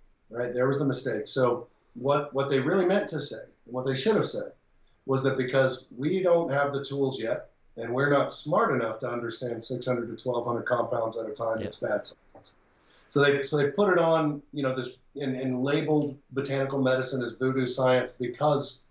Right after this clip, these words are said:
Speaker 1: we were too
Speaker 2: It's too
Speaker 1: dumb.
Speaker 2: complicated, yeah.
Speaker 1: Yes. Um, so that's what's happened
Speaker 2: Yeah.
Speaker 1: to us. Um, in this instance,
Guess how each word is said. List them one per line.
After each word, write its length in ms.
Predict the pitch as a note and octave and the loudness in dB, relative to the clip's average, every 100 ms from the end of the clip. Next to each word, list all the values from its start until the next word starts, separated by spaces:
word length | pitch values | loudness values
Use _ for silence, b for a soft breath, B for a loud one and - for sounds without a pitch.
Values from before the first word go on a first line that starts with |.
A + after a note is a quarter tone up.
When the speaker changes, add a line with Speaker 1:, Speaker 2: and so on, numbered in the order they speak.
| _ A#2 | _ -16
Speaker 1:
we 200 | A#2+ C#3 | -6 0
were 160 | C#3 B2+ | 2 2
too 120 | - | 0
Speaker 2:
It's 140 | B2+ - | -2 2
too 60 | |
Speaker 1:
dumb. 140 | C3 B2 | 4 4
Speaker 2:
complicated, 580 | G2 G#2 - F2 D#2 E2+ | 2 -2 -6 -8 -8 -8
yeah. 220 | G2+ F2 F2+ _ - - - _ _ - | -6 -6 -8 _ -20 -20 -20 _ _ -6
Speaker 1:
Yes. 400 | D#3 - - b b b b - | -2 -2 -4 b b b b -2
Um, 380 | D3 D3 C#3 B2 | 2 4 2 -2
so 160 | F3+ | -4
that's 260 | E3+ F3+ F3 | 2 2 0
what's 180 | C#3+ C#3 | -4 -4
happened 480 | C#3+ C#3 C3+ A#2+ - | -2 -2 -2 -6 -8
Speaker 2:
Yeah. 80 | B2 | -8
Speaker 1:
to 120 | A#2+ | -6
us. 240 | A#2 - - | -6 -8 -4
Um, 380 | B2 B2 A#2+ B2+ _ - | 0 0 0 -8 _ -4
in 240 | C#3+ C#3+ | -2 0
this 220 | F#3 G3+ | 0 0
instance, 680 | C#3+ B2 - E3 G3+ - | -2 -2 -4 -4 -4 -10